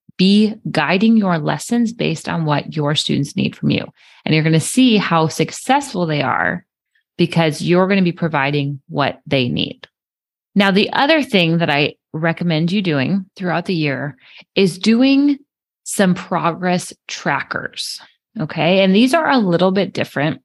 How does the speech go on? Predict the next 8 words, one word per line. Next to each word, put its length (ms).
than 500
progress 560
monitoring 640
check-ins. 640
These 260
go 200
along 540
with 400